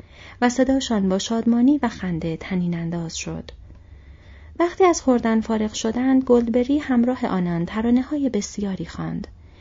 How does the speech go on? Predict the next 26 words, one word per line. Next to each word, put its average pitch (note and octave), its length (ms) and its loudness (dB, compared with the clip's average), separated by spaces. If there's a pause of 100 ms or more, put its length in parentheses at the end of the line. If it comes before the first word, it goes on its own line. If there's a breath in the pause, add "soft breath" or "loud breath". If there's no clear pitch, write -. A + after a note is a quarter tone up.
(300 loud breath)
ترانه‌هایی F3 640 0
که F3 120 -8
شادمانه A3 560 0
از B3+ 260 0
تپه‌ها F3 420 -6
شروع G3+ 320 -2
می‌شد F#3 480 0 (400 soft breath)
و G3+ 60 4
آرام B3 400 4
در A3+ 180 0
سکوت F3 500 -4
فرو F#3 300 -4
می‌رفت E3+ 580 -8 (640 loud breath)
و F#3 80 2
در E3 180 0
آن E3+ 80 -6
سکوت‌ها G#3+ 760 -2
در B3+ 200 -4
ذهن C4+ 340 0
خود E3+ 360 -6
آبگیرها G#3+ 800 -2
و A3 40 -4
آبهایی A#3 560 -4
را G#3 140 -2
می‌دیدند F3 560 -4
که E3+ 340 -8